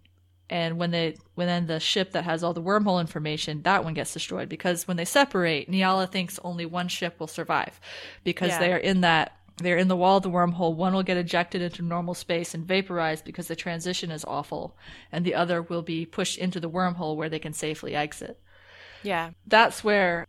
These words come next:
Speaker 1: John's sensibilities about wormholes, I think, starts to come out as a point of tension with the crew, because
Speaker 2: Mm-hmm.
Speaker 1: he thinks that the wormhole knowledge is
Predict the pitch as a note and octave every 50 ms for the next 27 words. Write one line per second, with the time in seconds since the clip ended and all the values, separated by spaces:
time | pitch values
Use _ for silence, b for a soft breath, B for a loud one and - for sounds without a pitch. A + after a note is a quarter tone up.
0 | - F#3+ - - A3 G#3 G#3 A3 A3 A3 A3 - - G3 F#3 F#3 - F3+ E3+ F3+
1 | F3 F3 F3 E3+ E3 E3 - D#3+ D#3 D3 - F3+ F#3+ G#3 A3 A3 F#3+ E3+ E3+ D3+
2 | D3 D3+ - D3+ D#3+ - F3 F3 - - - - E3+ E3+ - - - F3 - F3+
3 | E3+ E3 D#3 D#3 C3+ D3 E3+ E3 E3 - - E3+ E3+ D3+ D3+ - - F#3+ F#3 F#3+
4 | F#3 - E3+ D#3+ D3+ D3 D#3 - D#3 D3+ - - C#4+ C#4+ A3+ F#3 F3+ D#3+ - G3+
5 | - - F3+ E3+ E3+ E3+ E3+ G#3+ G#3 F3+ F#3 F#3+ F3+ F3 F3 F3 E3+ - - C4
6 | C#4 - - G3+ F3+ F3 E3 - - - - - - _ _ - - F#3 F3 E3+
7 | D#3 - - - - F#3+ F3+ G3 G#3 G#3+ A3 G#3 G#3 F3 F3 E3+ D#3+ D#3+ D#3+ D#3
8 | D#3 D#3+ D#3+ - - - G3 G3+ F#3+ F3+ E3+ E3 - - -